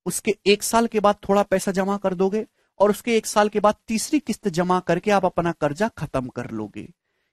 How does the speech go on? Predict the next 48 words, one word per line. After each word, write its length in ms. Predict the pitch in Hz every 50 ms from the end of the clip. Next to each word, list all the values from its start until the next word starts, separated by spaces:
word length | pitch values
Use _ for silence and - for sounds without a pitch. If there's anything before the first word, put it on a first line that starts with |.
| _ _ -
ये 40 | 170
बात 200 | 190 202 - -
सभी 260 | - - 214 240 254
बच्चों 300 | 214 214 - - 214 226
को 120 | - 220
समझ 340 | 208 - 208 190 208 202 208
में 120 | 202 208
आ 160 | 208 202 202 208
गई? 140 | 220 233 214
आप 140 | 185 180 156
बोलोगे, 420 | 147 170 170 170 170 165 165 147
"हाँ 200 | 135 139 135 139
जी 100 | 143 151
सर, 200 | - - 214 214
ये 80 | 196 165
बात 300 | 135 143 143 156 160 - _ _ _ _ _ _ _ _
हम 140 | - 196 196
सभी 540 | - - - - - 196 190 208 240 285 311
स्टूडेंट 460 | - - - 175 156 156 147 151 -
को 380 | - - 196 208 214 214 - - -
अच्छी 340 | 156 - _ - - 170
तरीके 420 | 156 - - 131 127 123 - 135 127
से 140 | - 185 180
समझ 380 | - - 123 120 123 117 117
में 220 | 117 156 185 208 - _ _ -
आ 80 | -
गई 280 | - - - - 104 113 _ -
है।" 120 | 139 - _ _ _ _ _ _ _ _ _ _ _ 151
Now, 180 | 131 127 120 - - _ _ _
अब 120 | 240 302 302
मेरे 300 | 233 190 185 185 180 185
प्यारे 320 | - 160 143 143 135 151
भी 80 | 180 202
मैं 120 | 196 170
आपको 280 | 143 139 - - 151 147
समझाना 460 | - 139 123 123 123 127 127 127 131
चाहता 400 | - - 127 113 110 - - 110
हूं 280 | 117 120 139 156 180 196 - _ _ _ _ _ _ _ _
कि 200 | - 175 180 180
होगा 500 | 151 127 120 127 135 131 120 131 135 131 - _
क्या। 260 | - 131 123 110 110 - _
प्यार 220 | - 147 143 143 139
से 140 | - - 170
समझिएगा 520 | - 143 127 127 127 127 127 123 131 127
मेरे 200 | 123 120 120 123
दोस्तों, 380 | 117 117 120 - _ - 196 165
बहुत 260 | 135 131 127 -
ही 40 | -